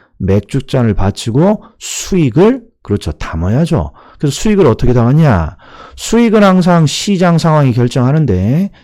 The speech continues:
시장이 호황일 때는 삼십을 얻는다고 했어요. 근데 삼십을 얻을 확률, 가능성이 육십 프로 밖에 안 되니까 결국 여기에는 얼마가 들어가야 돼요?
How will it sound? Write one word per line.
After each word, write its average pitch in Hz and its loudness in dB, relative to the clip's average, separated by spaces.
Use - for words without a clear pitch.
시장이 180 0
호황일 139 0
때는 196 0
삼십을 262 -2
얻는다고 87 -2
했어요. 73 -16
근데 160 2
삼십을 190 2
얻을 180 2
확률, 180 0
가능성이 139 0
육십 117 -4
프로 156 0
밖에 127 -2
안 82 -2
되니까 101 0
결국 208 0
여기에는 131 2
얼마가 104 0
들어가야 156 2
돼요? 73 -8